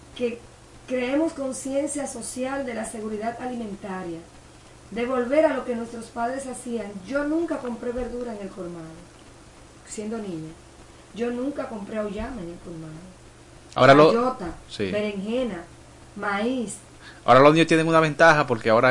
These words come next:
Speaker 2: hay delivery en todas partes, pero antes
Speaker 1: Está
Speaker 2: sí
Speaker 1: bien,
Speaker 2: uno
Speaker 1: pero, no, no, pero yo estoy bien,
Speaker 2: Sí.
Speaker 1: yo te estoy yendo porque ¿qué
Speaker 2: Ah.
Speaker 1: perseguimos con los huertos comunitarios?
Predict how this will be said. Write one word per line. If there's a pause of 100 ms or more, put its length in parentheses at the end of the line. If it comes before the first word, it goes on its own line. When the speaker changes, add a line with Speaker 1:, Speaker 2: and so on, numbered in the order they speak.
Speaker 2:
hay
delivery
en
todas
partes,
pero
antes
Speaker 1:
Está
Speaker 2:
sí
Speaker 1:
bien,
Speaker 2:
uno (100)
Speaker 1:
pero,
no, (100)
no,
pero
yo
estoy
bien,
Speaker 2:
Sí.
Speaker 1:
yo
te
estoy
yendo
porque
¿qué
Speaker 2:
Ah. (140)
Speaker 1:
perseguimos
con
los
huertos
comunitarios?